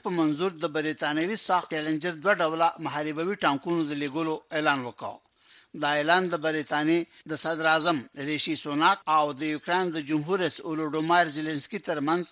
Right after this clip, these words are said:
د شنبې په ورځ له ټلیفوني خبرو نه وروسته په لندن کې وشو. له بلې خوا د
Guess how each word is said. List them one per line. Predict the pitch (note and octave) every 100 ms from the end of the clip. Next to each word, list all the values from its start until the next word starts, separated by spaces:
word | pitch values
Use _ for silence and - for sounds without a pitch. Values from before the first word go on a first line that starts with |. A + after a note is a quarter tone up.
| -
د | D3 -
شنبې | F#3 E3+ D3+
په | C#3+ C#3+
ورځ | E3+ D#3+ - -
له | D#3 C#3
ټلیفوني | D#3 D3+ D#3+ E3+ D3
خبرو | C#3+ D3+ D3
نه | D3 -
وروسته | D3+ - D#3
په | C#3+ C#3
لندن | C#3 C#3 C#3
کې | D3+
وشو. | C3+ A#2+ B2+ G#2 _ _ _ _ _ - - -
له | E3
بلې | D#3 D3+ C3
خوا | F#3
د | G#3+